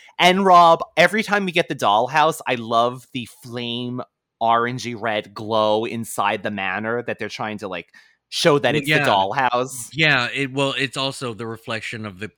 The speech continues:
Speaker 2: of the cave, you know, with the
Speaker 1: Love
Speaker 2: fire
Speaker 1: it.
Speaker 2: and torches. Like, yeah, all of that was great. It looked very Suspiria,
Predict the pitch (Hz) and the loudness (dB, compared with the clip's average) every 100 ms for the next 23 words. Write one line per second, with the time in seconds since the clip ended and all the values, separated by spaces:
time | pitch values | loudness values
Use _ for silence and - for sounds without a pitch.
0 | - 113 92 101 101 98 - 196 147 101 | -14 -12 -12 -10 -10 -12 -8 -4 -4 -6
1 | 90 _ - 117 113 110 95 104 107 110 | -18 _ -14 -10 -8 -10 -12 -14 -8 -2
2 | 101 104 104 107 107 101 - 110 110 113 | -2 -2 -4 -8 -10 -10 -10 -10 -10 -12
3 | 117 107 104 123 101 98 135 180 170 127 | -10 -8 0 0 0 -4 -6 -6 -6 -2
4 | 117 120 101 107 104 92 104 95 104 107 | -2 -2 -6 -14 -14 -16 -18 -12 -8 -6
5 | 98 117 120 135 120 107 113 117 127 127 | -6 -6 -6 -10 -10 -12 -6 -4 -2 -4
6 | - 117 - - 107 110 123 139 160 | -8 -12 -14 -12 -10 -8 -4 -4 -6